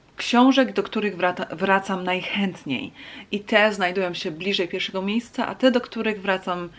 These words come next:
najrzadziej, e, bliżej końca. I na miejscu siódmym znajduje się książka, która też jest tomem siódmym całej serii, Dolina Tęczy.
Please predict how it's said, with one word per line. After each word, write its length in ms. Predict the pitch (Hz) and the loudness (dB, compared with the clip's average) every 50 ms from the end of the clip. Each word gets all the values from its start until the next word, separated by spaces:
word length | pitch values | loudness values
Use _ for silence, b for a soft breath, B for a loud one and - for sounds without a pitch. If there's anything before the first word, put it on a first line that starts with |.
| B B B B B B | B B B B B B
najrzadziej, 640 | 170 175 180 196 208 190 185 185 190 185 185 185 - | -2 -2 2 4 4 4 4 2 0 0 0 0 -2
e, 200 | - 170 160 160 | -4 -4 -4 -4
bliżej 340 | 156 151 175 190 180 180 170 | -4 -4 -2 -2 0 -2 -2
końca. 520 | - 180 175 151 170 - - 180 165 208 233 - _ _ _ _ _ _ - | -2 -4 -6 -6 -6 -6 -8 -8 -6 -6 -8 -10 _ _ _ _ _ _ 6
I 60 | 285 | 6
na 100 | 302 285 | 8 8
miejscu 300 | 254 240 240 240 - 185 | 8 6 4 0 -2 -4
siódmym 420 | - - 208 196 196 196 190 196 | -2 -2 -2 -2 -2 -2 -2 -2
znajduje 440 | 185 196 170 175 175 185 180 180 180 | -2 -2 -4 -2 -2 -2 -2 -2 -2
się 120 | - - | -2 -4
książka, 400 | - - - 180 170 - - 214 - - _ - | -4 -2 -2 -2 -2 -2 -4 -6 -8 -10 _ -8
która 260 | - - 262 247 247 | 0 4 4 6 6
też 180 | 254 254 247 | 6 4 4
jest 160 | 240 226 - - | 2 0 0 -2
tomem 240 | 202 190 185 185 | -2 -2 -2 -4
siódmym 400 | - - 208 180 180 175 165 175 | -4 -4 -4 -2 -2 -4 -4 -6
całej 440 | - - 165 139 143 143 147 - - - | -6 -6 -4 -2 -2 -2 -2 -4 -6 -12
serii, 400 | - - - 180 185 180 180 185 - - | -8 -2 0 0 0 0 -2 -6 -8 -8
Dolina 640 | - - - 240 240 214 190 180 175 165 160 165 160 - - - _ _ _ | -6 2 6 6 6 6 4 4 4 4 4 2 0 -4 -12 -20 _ _ _
Tęczy. 500 | - 180 160 156 156 - - - - | -2 0 0 0 -2 -4 -4 -6 -8